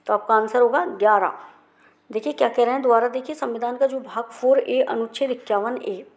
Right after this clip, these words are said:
भारत के प्रत्येक नागरिक के मूलभूत कर्तव्यों को सूचीबद्ध करता है। तो जो छियासीवां सं-, संविधान संशोधन अधिनियम आया, दो हज़ार दो में आया है, उसके बाद कितने मूल कर्तव्य सूचीबद्ध हैं? तो हमारे total जो मूल कर्तव्य हैं, वो हैं ग्यारह। ठीक है,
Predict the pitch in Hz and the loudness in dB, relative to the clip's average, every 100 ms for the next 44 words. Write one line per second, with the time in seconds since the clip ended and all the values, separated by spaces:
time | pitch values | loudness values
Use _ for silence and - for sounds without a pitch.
0 | _ _ _ _ _ _ _ _ _ - | _ _ _ _ _ _ _ _ _ -4
1 | 226 254 262 320 254 285 277 262 220 226 | 0 0 -2 -6 -4 -2 -2 -2 -2 -2
2 | 302 262 254 269 294 - 262 233 208 233 | -2 0 0 -2 -2 -2 0 0 -2 -2
3 | 262 262 - 196 202 202 202 185 180 180 | -4 -6 -8 -6 -4 -4 -6 -6 -6 -8
4 | - - - _ 285 277 269 - 233 233 | -10 -20 -20 _ -12 -10 -8 -8 -8 -6
5 | 320 349 339 269 262 - 254 247 277 277 | -2 -2 -2 -4 -4 -4 -2 0 0 2
6 | 269 240 247 254 269 254 214 226 247 240 | -2 -2 -2 -2 -2 -2 -4 -4 -4 -2
7 | 220 190 196 262 - - _ 202 233 240 | 0 0 -2 -4 -14 -20 _ -2 2 4
8 | 247 254 247 214 240 269 226 208 269 262 | 4 4 4 0 2 2 2 0 -2 -4
9 | - 320 269 262 269 285 - 311 277 240 | -6 -4 2 2 2 -6 -2 0 0 0
10 | 240 220 220 247 - 226 208 196 196 196 | -4 -4 -6 -8 -14 -12 -8 -4 -4 -4
11 | 202 - - - _ 247 226 240 254 240 | -10 -14 -20 -20 _ -4 2 2 2 2
12 | 240 240 247 226 247 240 254 214 233 254 | 0 0 -2 -2 0 0 2 0 0 -4
13 | 247 254 262 202 160 - - - _ _ | -4 -4 0 2 2 -2 -12 -20 _ _
14 | _ - 254 359 | _ -14 -6 -6